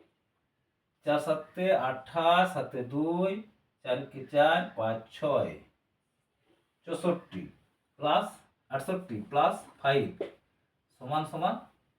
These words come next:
আট আট পাঁচে তেরো, হাতে এক, ছয় আর একে সাত, তেহাত্তর ডিগ্রি। তাহলে একটি সমান সতেরো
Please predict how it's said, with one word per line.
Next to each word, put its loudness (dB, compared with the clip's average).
আট -6
আট -2
পাঁচে -2
তেরো, 0
হাতে -12
এক, 0
ছয় -6
আর -6
একে -10
সাত, -14
তেহাত্তর -12
ডিগ্রি। -20
তাহলে 8
একটি -4
সমান -2
সতেরো 4